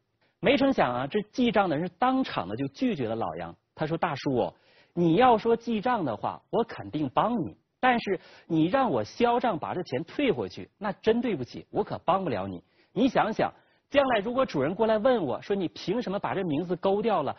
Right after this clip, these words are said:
为什么拿了一千元走？”我怎么跟主人解释啊？实在是抱歉。”这老杨啊，是碰了一鼻子灰，他心想，这事儿啊，只能找这个主人家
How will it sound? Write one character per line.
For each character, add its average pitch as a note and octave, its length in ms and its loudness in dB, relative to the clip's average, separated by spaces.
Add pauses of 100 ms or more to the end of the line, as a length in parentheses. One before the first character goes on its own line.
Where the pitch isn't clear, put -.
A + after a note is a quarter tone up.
(160)
为 B3+ 260 0
什 D#3+ 160 -2
么 F3 80 -4
拿 C#3+ 180 -4
了 G3+ 80 -2
一 G3+ 160 -4
千 F3 200 -2
元 E3+ 120 -2
走？” G#2 220 -6 (300)
我 G#3+ 160 4
怎 B2 280 0
么 A2 120 -6
跟 E3 180 -2
主 A2+ 160 -2
人 A#2 100 -2
解 F#2+ 200 -4
释 - 140 -4
啊？ E2 140 -2 (300)
实 A#2+ 400 0
在 F#3+ 180 4
是 - 160 -10 (360)
抱 E3+ 180 2
歉。” G#3+ 260 -4 (720)
这 C4+ 80 0
老 G#3+ 200 6
杨 F#3 180 2
啊， A3+ 140 -4
是 A3+ 140 -2
碰 A3+ 300 -2
了 F#3 80 0
一 F#3 140 -4
鼻 B2+ 180 -4
子 D#3 140 -4
灰， D3 260 -4
他 G#3 160 -2
心 A3 220 -4
想， A#2 260 -4
这 A3 160 2
事 G#3+ 120 -2
儿 F#3+ 120 0
啊， A#2+ 160 -4
只 C#3+ 200 -4
能 F#3+ 160 -6
找 C3+ 180 -4
这 E3 100 -4
个 E3+ 120 -4
主 B2 240 -4
人 C#3 160 0
家 F3+ 200 -2